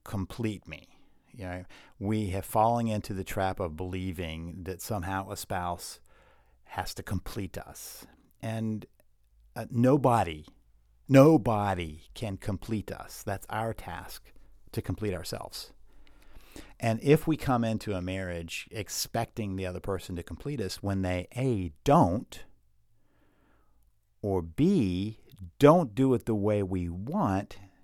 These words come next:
we have a problem. There's a lot of research that shows that when people believe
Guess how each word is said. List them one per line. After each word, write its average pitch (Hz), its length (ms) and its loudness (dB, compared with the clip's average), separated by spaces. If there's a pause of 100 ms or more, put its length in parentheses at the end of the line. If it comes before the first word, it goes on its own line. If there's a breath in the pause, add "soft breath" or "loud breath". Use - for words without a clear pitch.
(160)
we 110 140 -2
have 92 200 -2
a 85 60 -4
problem. - 440 -10 (1300 loud breath)
There's 135 160 0
a 135 40 6
lot 113 120 6
of 90 80 0
research 92 520 -2
that - 140 -10
shows 87 560 0
that 92 140 -2
when 92 140 0
people 123 340 0
believe 90 640 0